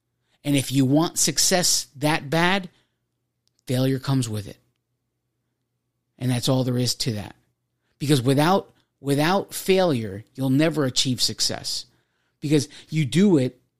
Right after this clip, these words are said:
you fail, you learn from the failure. Failure is the teacher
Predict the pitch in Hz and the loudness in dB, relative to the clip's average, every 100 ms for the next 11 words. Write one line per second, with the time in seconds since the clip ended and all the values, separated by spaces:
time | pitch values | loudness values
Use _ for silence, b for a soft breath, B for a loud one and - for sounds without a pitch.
0 | _ _ _ _ _ _ _ _ _ 127 | _ _ _ _ _ _ _ _ _ -2
1 | 143 - 208 185 131 127 127 _ _ _ | 0 4 4 4 2 -2 -6 _ _ _
2 | _ _ 143 160 143 175 214 202 - 151 | _ _ 0 2 4 4 4 2 0 2
3 | 123 117 - 113 92 82 - - _ _ | 2 0 -4 -6 -6 -10 -14 -20 _ _
4 | _ _ - 175 196 214 170 165 151 139 | _ _ -2 2 4 4 4 2 2 0
5 | 123 - - 208 165 127 107 123 | -2 -6 -2 -2 0 -4 -6 -12